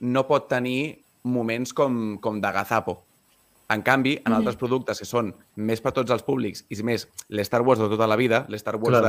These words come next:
Speaker 1: de Stormtroopers donant-se cops contra el sostre,
Speaker 2: <laughs>
Speaker 1: eh, bla, bla, doncs jo
Speaker 3: Es
Speaker 1: trobo
Speaker 3: pot
Speaker 1: que també és,
Speaker 3: permetre més, no?
Speaker 1: és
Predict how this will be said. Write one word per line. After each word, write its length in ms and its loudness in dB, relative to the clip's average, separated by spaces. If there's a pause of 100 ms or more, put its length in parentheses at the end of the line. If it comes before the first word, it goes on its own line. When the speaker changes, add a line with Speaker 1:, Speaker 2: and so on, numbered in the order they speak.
(140)
Speaker 1:
de 260 -20
Stormtroopers 520 2
donant-se 300 -4
cops 200 -4
contra 680 2
el 1120 -2
sostre, 800 6
Speaker 2:
<laughs> 320 -10
Speaker 1:
eh, 640 4
bla, 180 2
bla, 320 6 (600)
doncs 560 2 (140)
jo 120 6
Speaker 3:
Es 60 6
Speaker 1:
trobo 160 8
Speaker 3:
pot 60 10
Speaker 1:
que 80 4
també 320 8
és, 80 2
Speaker 3:
permetre 440 4
més, 220 -10
no? 60 0
Speaker 1:
és 100 -4